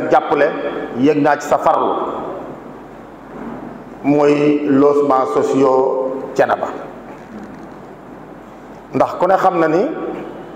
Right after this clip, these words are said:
gàmmu Thiénaba ay kilifa ñoo fay ñëw. Dëgg la sax,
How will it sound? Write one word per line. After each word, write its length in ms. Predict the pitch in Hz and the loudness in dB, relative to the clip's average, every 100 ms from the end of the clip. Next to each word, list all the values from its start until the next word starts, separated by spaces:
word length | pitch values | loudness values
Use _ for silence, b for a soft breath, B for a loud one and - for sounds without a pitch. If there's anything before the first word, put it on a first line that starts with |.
| - - - - - - - - - - 135 | -18 -18 -20 -20 -20 -20 -20 -20 -18 -4 4
gàmmu 260 | 151 160 160 | 4 4 4
Thiénaba 280 | 160 156 156 | 4 4 4
ay 140 | 151 147 | 2 2
kilifa 320 | 196 185 175 | 2 4 4
ñoo 160 | 156 143 | 4 4
fay 180 | 135 | 2
ñëw. 160 | 120 104 82 - - - - - - - - - - - - - - - - - | 2 -2 -4 -8 -10 -12 -14 -16 -16 -16 -16 -18 -18 -18 -18 -18 -18 -18 -16 -2
Dëgg 240 | 143 170 185 | 2 4 4
la 100 | 185 | 4
sax, 200 | - | 4